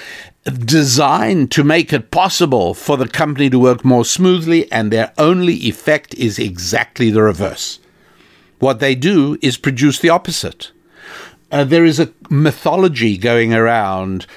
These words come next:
that diversity is good for business, right? All that is, is, again, believing that the whole problem is skin color and race, and that they have to bludgeon companies to hire certain types of people.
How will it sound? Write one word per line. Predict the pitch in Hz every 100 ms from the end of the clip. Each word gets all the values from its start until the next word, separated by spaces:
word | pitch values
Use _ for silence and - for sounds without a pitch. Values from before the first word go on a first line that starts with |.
| _
that | 123 120 98
diversity | 120 117 120 139 - 131 123
is | 113
good | 95 120 -
for | 120
business, | 107 135 95 85 - - - -
right? | - 104 123 - -
All | 208 269 196
that | 127 156 120
is, | 90 95 107 -
is, | 139 135 123
again, | 165 131 131 226 147 95 - - - 117
believing | 165 170 180 226 196 117 117
that | 127 127
the | 147
whole | 117 185 202
problem | - 151 147 139
is | 123 -
skin | - 156 135
color | - 127 117
and | 113 110
race, | 151 180 165 - - - -
and | 156 143
that | 147 123
they | 135
have | 117 165 -
to | 156
bludgeon | 110 82 127 151 190 147 131 123
companies | 160 151 139 120 117
to | - 131
hire | 104 - 131 156 170 123 117
certain | - 147 139 - 135
types | - 131 127 -
of | 131
people. | - 208 127 95